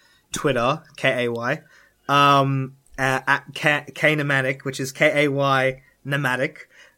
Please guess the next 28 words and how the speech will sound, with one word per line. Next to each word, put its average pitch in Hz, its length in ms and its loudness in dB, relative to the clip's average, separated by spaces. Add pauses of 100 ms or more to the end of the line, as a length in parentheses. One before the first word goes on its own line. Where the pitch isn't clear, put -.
(120)
Um, 147 600 2
and 147 220 -2
they 156 220 6
are 143 520 4
a 131 240 0
animator 143 680 0
slash - 680 -6 (120)
artist 127 680 -8
on 117 200 -10
Twitter. 190 400 2 (460)
Um, 139 440 2
they 143 180 4
are 147 40 4
the 143 120 0
lead 170 260 6
animator 165 540 2
in 151 60 -2
a - 20 -4
new 151 160 -2
game 139 320 0
called, 131 420 2
uh, 120 180 -6
River 139 200 -2
City 131 260 -4
Girls, 127 520 -4 (360)
which 123 120 -12
is 123 80 -10
amazing. 160 500 2